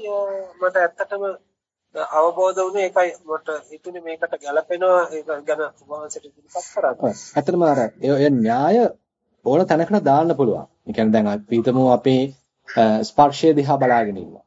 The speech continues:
Speaker 2: ස්පර්ශය නිසා ඔන්න වේදනාව හටගන්නවා. ඒකට අපි මේ ස්පර්ශය නිසා වේදනාව හට ගැනීම ගැන හොඳ තීව්‍ර අවධානයකින් වාසය කරනවා. පස්සේ පස්සේ උඩට තේරෙනවා හැමතිස්සෙම මේ ස්පර්ශයක් අවශ්‍යමයි වේදනාවක් හටගන්න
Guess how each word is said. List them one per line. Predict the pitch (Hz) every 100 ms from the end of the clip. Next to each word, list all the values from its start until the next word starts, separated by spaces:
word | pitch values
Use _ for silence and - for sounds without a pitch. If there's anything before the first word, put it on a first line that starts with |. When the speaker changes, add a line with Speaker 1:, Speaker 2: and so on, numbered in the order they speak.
| _
Speaker 2:
ස්පර්ශය | - - 98 95 143
නිසා | 135 135 160
ඔන්න | 147 147
වේදනාව | 135 127 131 143
හටගන්නවා. | 139 127 117 95 - _ _ _ _ _ _ -
ඒකට | 123
අපි | 110 123
මේ | 135
ස්පර්ශය | 120 - 110 110 151
නිසා | 147 143 165
වේදනාව | 143 127 135 151
හට | 143 120 131
ගැනීම | 143 160
ගැන | 165 175
හොඳ | 180 151 151 165 156
තීව්‍ර | 147 147 160
අවධානයකින් | 160 147 151 156 160 170
වාසය | 147 123 120
කරනවා. | 104 87 - _ _ - _ _ _ _ _ _ _ _ _ _ -
පස්සේ | 135 175
පස්සේ | 170 175
උඩට | 175 170
තේරෙනවා | 165 202
හැමතිස්සෙම | 160 151 170 196 208
මේ | 196
ස්පර්ශයක් | 165 - 123 - 190 202
අවශ්‍යමයි | 127 143 147 196 160 143 202
වේදනාවක් | 226 165 151 139 156
හටගන්න | - 135 110 92